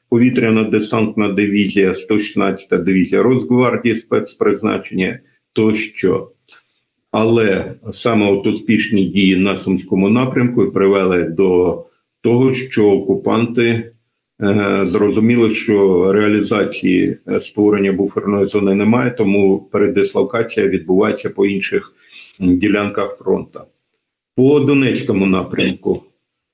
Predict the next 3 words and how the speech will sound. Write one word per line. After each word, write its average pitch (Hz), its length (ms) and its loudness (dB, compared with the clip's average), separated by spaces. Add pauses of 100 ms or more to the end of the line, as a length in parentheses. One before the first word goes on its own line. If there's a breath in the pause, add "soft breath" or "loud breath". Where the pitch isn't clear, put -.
(200)
е, 95 60 -2 (1160)
є, 135 580 0 (120)
е, 110 400 2